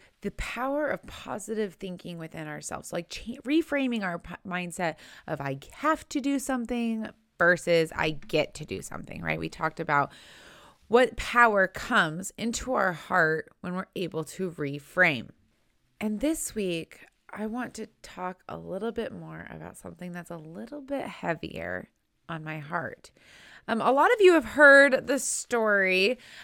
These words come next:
about how I was driving to Idaho. So I'm just gonna, like, really go through that story really quick because I, um, I know most of you guys have heard this story. But when I was driving to Idaho and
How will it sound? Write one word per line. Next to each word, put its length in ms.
about 300
how 140
I 100
was 160
driving 380
to 80
Idaho. 340
So 140
I'm 100
just 160
gonna, 160
like, 220
really 320
go 260
through 200
that 140
story 320
really 300
quick 520
because 320
I, 140
um, 140
I 80
know 180
most 240
of 80
you 100
guys 180
have 140
heard 200
this 140
story. 300
But 200
when 120
I 80
was 160
driving 360
to 140
Idaho 580
and 500